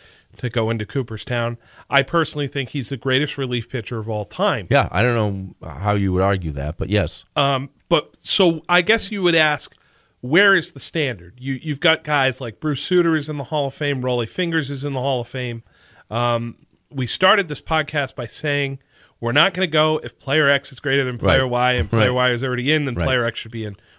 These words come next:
Speaker 1: We're not gonna do that.
Speaker 2: Mm-hmm.
Speaker 1: But just on the merits, uh, Billy Wagner got, let's see, thirty-one point seven percent of the vote this year.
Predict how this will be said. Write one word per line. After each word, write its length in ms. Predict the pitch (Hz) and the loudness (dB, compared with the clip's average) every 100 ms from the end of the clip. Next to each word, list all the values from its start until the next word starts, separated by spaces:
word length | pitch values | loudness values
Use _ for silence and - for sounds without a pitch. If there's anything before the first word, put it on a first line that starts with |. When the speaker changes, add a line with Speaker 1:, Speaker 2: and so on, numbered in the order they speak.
| - | -6
Speaker 1:
We're 80 | 127 | -2
not 160 | 135 123 | -2 -2
gonna 140 | 120 | -8
do 160 | 113 98 | -8 -8
that. 220 | 87 - | -10 -10
Speaker 2:
Mm-hmm. 260 | 78 80 78 - | -4 -2 -4 -4
Speaker 1:
But 140 | 156 156 | -2 0
just 220 | 285 - | -2 -4
on 200 | 285 262 | -2 0
the 80 | 214 | 0
merits, 840 | 180 185 196 113 - - - - _ 123 | 2 4 4 2 -6 -14 -14 -16 _ -8
uh, 260 | 117 120 - - | -2 -4 -2 0
Billy 220 | 196 226 | 2 2
Wagner 460 | 170 160 165 160 139 | 4 4 4 2 -4
got, 500 | - 131 123 123 - _ _ _ _ _ _ _ _ _ | -2 0 2 0 -4 _ _ _ _ _ _ _ _ _
let's 160 | 113 - | -10 -8
see, 360 | - 107 92 _ _ _ | -6 -6 -8 _ _ _
thirty-one 580 | - - 196 233 208 202 | -4 2 4 4 2 2
point 280 | 170 175 160 | 0 -4 -2
seven 360 | - 156 151 139 | -2 -2 -2 -6
percent 380 | 135 - 147 | -8 -4 -2
of 60 | 127 | -2
the 60 | 107 | -2
vote 400 | 120 113 - - | -2 -2 -4 -10
this 240 | 117 - | -8 -6
year. 220 | 117 104 | -6 -6